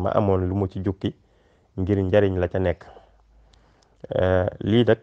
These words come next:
li tax ñu def ko mooy nit dafa war a am fierté, mooy gëm sa bopp.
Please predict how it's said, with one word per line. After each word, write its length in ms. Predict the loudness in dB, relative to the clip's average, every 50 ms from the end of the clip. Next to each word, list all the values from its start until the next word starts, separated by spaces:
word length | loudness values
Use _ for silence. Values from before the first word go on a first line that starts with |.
| -4 -8
li 120 | -6 -2 0
tax 200 | 0 0 0 -2
ñu 100 | -2 0
def 160 | 0 -2 -2 -2
ko 120 | -6 -4
mooy 200 | -2 -2 0 0
nit 320 | 0 0 -2 -2 -4 -10 -16 -12
dafa 180 | -10 -6 -4 -2
war 180 | 0 0 0
a 100 | 0 0
am 220 | -2 -4 -6 -8 -10 -14 -20 -20 -20 -20 _ _ -20 -12
fierté, 440 | -4 0 2 2 2 0 -4 -8 -6
mooy 220 | -4 -4 -4 -2
gëm 200 | -2 -2 -2 -2
sa 120 | -2 -4 -6
bopp. 260 | -6 -6 -6 -8 -12